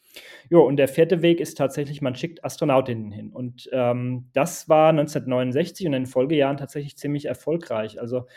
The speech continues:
schon sagen, anders als es oft vielleicht behauptet wird, die Apollo-Landungen auf dem Mond, die waren tatsächlich wissenschaftlich sehr wertvoll. Man hat da einiges gelernt, unter anderem über den Ursprung des Mondes und über die Gesteinszusammensetzung auf der Mondoberfläche und sowas. Das war schon wissenschaftlich wichtig.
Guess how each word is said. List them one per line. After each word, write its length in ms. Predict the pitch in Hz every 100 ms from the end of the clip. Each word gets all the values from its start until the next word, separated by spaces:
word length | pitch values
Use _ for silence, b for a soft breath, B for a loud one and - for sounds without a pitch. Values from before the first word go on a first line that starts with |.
| B -
schon 200 | 185 170
sagen, 240 | 147 143
anders 320 | 139 175 180
als 160 | 139 147
es 140 | -
oft 200 | 147 -
vielleicht 360 | - 143 139 -
behauptet 460 | 120 135 - 170
wird, 200 | 160 160 b b b _
die 140 | 131 123
Apollo-Landungen 760 | 123 147 170 156 151 160 147
auf 160 | 135 135
dem 100 | 127
Mond, 480 | 120 147 196 - 139
die 140 | 117
waren 340 | 120 131 165
tatsächlich 460 | 165 131 147 170 127
wissenschaftlich 580 | 139 165 165 156 170 -
sehr 160 | 175
wertvoll. 360 | 147 117 - 110
Man 160 | 110 131
hat 100 | 160
da 120 | 117
einiges 400 | 139 185 196 196
gelernt, 400 | 170 123 123 123
unter 220 | 135 120
anderem 280 | 135 151 135
über 160 | 135
den 160 | 131 135
Ursprung 440 | 131 - - 160
des 180 | 139 -
Mondes 640 | 123 123 131 139 139 - B B B B B _
und 220 | 135 127
über 200 | 131 127
die 160 | 127
Gesteinszusammensetzung 1080 | 120 - 120 131 - 127 123 123 117 123 117
auf 120 | 117
der 100 | 120
Mondoberfläche 800 | 117 120 117 117 117 - 107 113
und 60 | 107
sowas. 260 | 110 113
Das 160 | - -
war 100 | 170
schon 160 | 175 143
wissenschaftlich 600 | 143 151 139 - 127 107
wichtig. 380 | - _ _